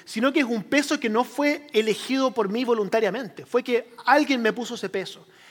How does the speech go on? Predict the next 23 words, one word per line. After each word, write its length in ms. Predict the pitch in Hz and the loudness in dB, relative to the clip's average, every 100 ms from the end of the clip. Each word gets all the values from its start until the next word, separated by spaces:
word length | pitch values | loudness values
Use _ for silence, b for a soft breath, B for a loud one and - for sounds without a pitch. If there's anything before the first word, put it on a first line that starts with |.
| b b | b b
Y 140 | 226 | -2
es 80 | 240 | 0
que 140 | - | 0
ese 200 | 247 262 | 0 2
peso 360 | 226 254 262 247 | 2 2 0 -2
no 200 | 208 226 | 0 0
es 240 | 262 - - | -2 -4 0
algo 320 | 220 240 233 | 2 2 0
que 140 | 208 | -4
yo 260 | 180 220 226 B B B | 2 2 2 B B B
elegí, 640 | 190 170 - 285 339 - B B | 0 0 2 2 2 -4 B B
que 140 | 220 233 | 6 8
es 140 | 233 | 6
un 140 | 233 | -4
peso 400 | 185 233 233 247 240 | 2 2 4 -2 -2
excesivo, 640 | 208 - 170 - 254 294 294 | -4 -4 -6 -2 0 -2 -2
es 180 | 220 226 | -4 -4
un 100 | 185 | 0
peso 380 | 220 220 226 220 | 2 2 0 -2
irracional, 880 | 208 196 202 202 - 180 185 240 285 - B | -2 2 2 2 -2 -2 2 2 2 -6 B
es 180 | 208 208 | -2 0
un 100 | 202 | -2
peso 380 | - 214 - | 0 0 0